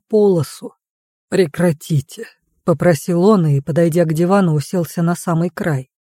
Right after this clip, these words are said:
Было видно, что гостю у меня неуютно,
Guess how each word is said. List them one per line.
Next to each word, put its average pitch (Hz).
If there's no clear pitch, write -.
Было 254
видно, 302
что 233
гостю 262
у 247
меня 254
неуютно, 254